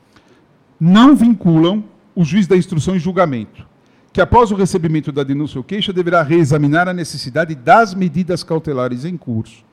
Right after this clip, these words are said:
no prazo máximo de dez dias. Então, as decisões não vinculam o juiz da instrução e julgamento. O que ele deve obrigatoriamente reexaminar são as cautelares em curso. Então,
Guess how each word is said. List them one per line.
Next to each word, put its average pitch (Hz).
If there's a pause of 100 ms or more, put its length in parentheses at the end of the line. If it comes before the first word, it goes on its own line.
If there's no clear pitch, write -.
(360)
no 135
prazo 127
máximo 110
de 110
dez 117
dias. - (320)
Então, 113 (220)
as 139
decisões 143
não 160
vinculam 170
o 160
juiz 123
da 135
instrução 113 (340)
e 123
julgamento. 120 (500)
O 113
que -
ele 135
deve 147
obrigatoriamente 127
reexaminar 151
são 170
as -
cautelares 120
em 156
curso. - (560)
Então, 285